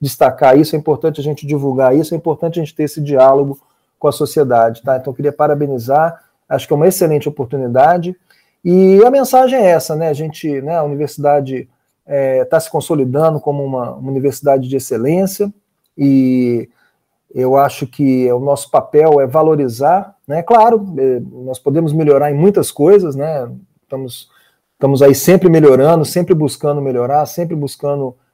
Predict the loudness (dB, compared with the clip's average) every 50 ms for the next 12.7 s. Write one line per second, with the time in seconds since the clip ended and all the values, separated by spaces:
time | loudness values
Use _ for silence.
0 | _ _ -4 -2 0 0 -2 -2 -6 _ _ _ _ _ _ -8 -6 -6 -6 -6
1 | -8 -12 -16 -18 -20 -20 -20 _ 2 4 4 4 4 2 2 4 4 4 2 2
2 | 0 -2 -2 -2 0 0 0 0 -2 0 0 2 4 4 4 4 2 2 0 2
3 | 2 0 -2 -2 -2 -4 -2 0 2 4 4 4 2 -2 -8 _ -2 0 0 2
4 | 2 2 0 0 0 -2 0 0 2 2 0 0 -2 -4 -4 -2 -2 -2 -2 0
5 | 0 2 2 2 2 0 0 2 2 0 -2 -2 -6 _ 2 4 4 4 2 0
6 | -4 -6 -14 -8 -8 -8 -6 -4 -4 -4 -4 -6 -12 -16 -12 -12 -10 -10 -8 -10
7 | -10 -12 -14 -14 -14 -8 -4 0 2 2 2 0 -2 -6 -4 -4 -4 -6 -6 -6
8 | -8 -8 -8 -8 -10 -12 -10 -6 -6 -4 -4 -4 -4 -6 -8 _ _ _ _ -10
9 | -8 -8 -4 0 0 0 2 2 2 2 2 2 2 2 0 0 0 0 0 2
10 | 2 2 2 0 0 -4 -8 -12 _ _ _ _ _ _ _ -14 -10 0 2 2
11 | 2 2 0 -6 _ _ _ _ _ _ _ -4 -2 0 0 2 2 4 4 4
12 | 6 4 4 2 0 -4 -6 -4 -4 -4 -4 -6 -10 -12